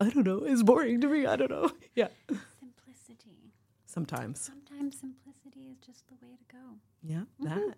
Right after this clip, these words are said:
Speaker 1: exactly.
Speaker 2: Mm-hmm.
Speaker 1: Okay. Is me?
Speaker 2: Is you.
Speaker 1: Is me?
Speaker 2: Is you.
Speaker 1: Okay. At Tight Lockup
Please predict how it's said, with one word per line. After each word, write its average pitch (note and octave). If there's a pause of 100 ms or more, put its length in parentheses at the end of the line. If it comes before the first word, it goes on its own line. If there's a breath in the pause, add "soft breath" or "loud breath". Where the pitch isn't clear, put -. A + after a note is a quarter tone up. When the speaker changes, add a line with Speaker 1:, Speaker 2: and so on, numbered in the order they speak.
(120)
Speaker 1:
exactly. G#3+
Speaker 2:
Mm-hmm. F#4+
Speaker 1:
Okay. C#4 (120)
Is F#3
me? B3+ (220)
Speaker 2:
Is B3
you. F4+
Speaker 1:
Is F#3+
me? F#4 (200)
Speaker 2:
Is D4+
you. G4 (960)
Speaker 1:
Okay. C#3 (2000 loud breath)
At G3+ (300)
Tight -
Lockup F#3+